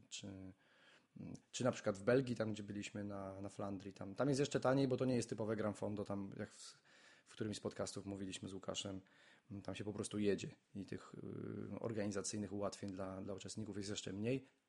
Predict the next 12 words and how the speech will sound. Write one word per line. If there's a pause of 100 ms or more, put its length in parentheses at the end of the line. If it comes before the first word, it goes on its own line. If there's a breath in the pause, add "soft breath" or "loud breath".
(240)
no
ale
i
cena
niższa. (640 loud breath)
Tutaj, (420)
ym,
w,
w
zasadzie
jest
jed-,